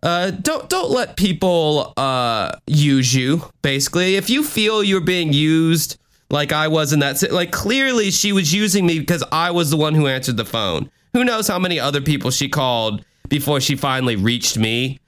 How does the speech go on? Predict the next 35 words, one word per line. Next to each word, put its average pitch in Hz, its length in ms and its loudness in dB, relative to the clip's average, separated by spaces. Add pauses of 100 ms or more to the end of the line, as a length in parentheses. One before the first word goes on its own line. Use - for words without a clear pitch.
(340)
But 143 420 -2 (720)
then 165 240 2
as 226 140 -2
soon 220 160 0
as 202 100 0
she - 80 0
got 185 240 -2
back 202 180 -2
with 202 120 0
her 185 140 0
honey 208 280 0
bunches, 147 720 -2 (280)
uh, 180 340 0
Josh 196 400 0
is 202 120 2
no 214 180 2
longer 214 360 0
necessary 185 640 0
anymore. 110 380 0
Bye. 196 720 -2 (440)
No, 151 320 0
I 165 100 0
w-, 202 200 0
I, 175 340 -2
I'll 214 160 0
be 220 140 0
talking 196 460 0
to - 120 -2
you 185 100 4
again 180 280 0
when 170 120 2
I 147 100 0
need 147 300 2
you 135 140 4
again. 98 540 -2